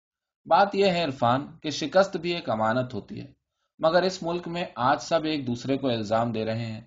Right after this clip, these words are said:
اور آگے چل کر اور دیں گے۔ ہر شخص اپنے آپ کو بری الذمہ ثابت کر رہا ہے اور کرے گا۔ میں نے سوچا کہ کسی نہ کسی کو تو یہ امانت اٹھانی چاہیے۔ یہاں تک تم نے صحیح سوچا،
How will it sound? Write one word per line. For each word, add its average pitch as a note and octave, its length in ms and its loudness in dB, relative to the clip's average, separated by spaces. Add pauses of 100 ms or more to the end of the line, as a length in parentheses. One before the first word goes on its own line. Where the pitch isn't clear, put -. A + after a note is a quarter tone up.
(360)
اور D#3 120 4
آگے E3 300 8
چل D3 200 4
کر D3+ 160 2
اور A#2+ 180 8
دیں G2+ 280 -4
گے۔ G#2+ 80 -10 (460)
ہر F#3+ 120 4
شخص G#3 340 4
اپنے D#3+ 220 -2
آپ D3 260 2
کو E3+ 80 -2
بری B2+ 300 6
الذمہ A#2+ 400 0
ثابت G#2+ 440 -4
کر A2+ 120 -2
رہا B2 320 2
ہے B2+ 80 2
اور A#2+ 120 0
کرے G2+ 340 -6
گا۔ A2+ 140 -10 (480)
میں E3 120 2
نے A3+ 100 0
سوچا G#3+ 340 4
کہ G#3 120 0
کسی F3 300 -6
نہ F#3 80 0
کسی D3+ 300 -4
کو D3+ 120 -4
تو D#3+ 120 -6
یہ D#3 140 2
امانت A#2 420 0
اٹھانی G#2+ 340 -6
چاہیے۔ G2+ 400 -8 (560)
یہاں D3+ 280 4
تک F#3 220 0
تم D3 120 -2
نے D#3 80 -4
صحیح B2 260 -2
سوچا، G#2 360 -4